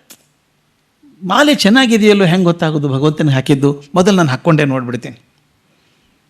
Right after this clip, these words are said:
ತಾನೇ ಮಾಲೆ ಮುಡ್ಕೊಂಡು ನೋಡಿ, "ಚೆನ್ನಾಗಿದೆ ತೊಗೊಂಡು ಹೋಗಿ" ಅಂತಿದ್ರಂತೆ. ಒಂದ್ಸಲ ಆ ಪೂಜಾರಿಗೆ ಆ ಮಾಲೆಯಲ್ಲಿ ಒಂದು ಕೂದಲು ಸಿಕ್ತು. "ಯಾರು ಹಾಕ್ಕೊಂಡಿದ್ದಾರೆ ಇದನ್ನು?" ಬಂದು ಕೇಳಿದ್ರು ಅಪ್ಪ ಮಗಳಿಗೆ.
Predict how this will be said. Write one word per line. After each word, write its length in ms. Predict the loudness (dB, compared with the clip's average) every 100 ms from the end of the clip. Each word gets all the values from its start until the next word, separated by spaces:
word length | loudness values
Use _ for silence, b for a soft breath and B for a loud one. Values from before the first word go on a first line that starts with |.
| _ -4
ತಾನೇ 300 | 0 2 2
ಮಾಲೆ 320 | 2 0 0
ಮುಡ್ಕೊಂಡು 500 | 0 -2 -2 -2 0
ನೋಡಿ, 540 | 0 0 0 -2 -4 -8
"ಚೆನ್ನಾಗಿದೆ 440 | -2 0 0 -2 -4
ತೊಗೊಂಡು 300 | -4 -2 -2
ಹೋಗಿ" 180 | -4
ಅಂತಿದ್ರಂತೆ. 520 | -6 -6 -6 -6 -10 -16 _ b b b b b
ಒಂದ್ಸಲ 340 | -2 0 2 0
ಆ 40 |
ಪೂಜಾರಿಗೆ 880 | 0 0 2 4 2 0 0 0 0 -4 -8 -2
ಆ 60 |
ಮಾಲೆಯಲ್ಲಿ 480 | 0 2 2 2 2
ಒಂದು 120 | 2
ಕೂದಲು 260 | 2 0 0
ಸಿಕ್ತು. 320 | -4 -6 -12 -20 _ _ _ _ _ _ _ _ _ _ _ _ _ _ _ _ _ _ _ _ -6
"ಯಾರು 260 | -2 0
ಹಾಕ್ಕೊಂಡಿದ್ದಾರೆ 580 | 0 0 0 2 2 0
ಇದನ್ನು?" 400 | -2 -4 -6 -12 _ _ _ _ _ _ _ _ _ _ _ _
ಬಂದು 180 | -2 0
ಕೇಳಿದ್ರು 360 | 2 0 2 -2
ಅಪ್ಪ 180 | -2 -4
ಮಗಳಿಗೆ. 680 | -4 -4 -2 -4 -6 -16